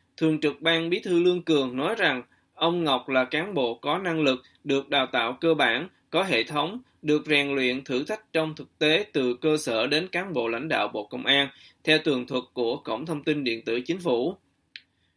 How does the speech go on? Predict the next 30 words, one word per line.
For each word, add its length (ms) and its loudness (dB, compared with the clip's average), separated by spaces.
Trước 200 2
khi 220 4
lên 380 4
làm 220 4
chủ 160 -2
tịch 180 -6
nước, 240 2
dưới 280 4
quyền 240 4
ông 260 -2
Tô 140 4
Lâm, 240 2
Bộ 380 0
Công 260 -2
an 380 2
đã 100 0
tiến 280 -2
hành 300 -6
các 220 -4
vụ 220 -4
điều 180 -2
tra 420 4
dẫn 240 -6
đến 320 -4
các 260 -6
việc 340 -4
mất 120 -2
chức 220 -6
liên 180 0
tiếp 160 0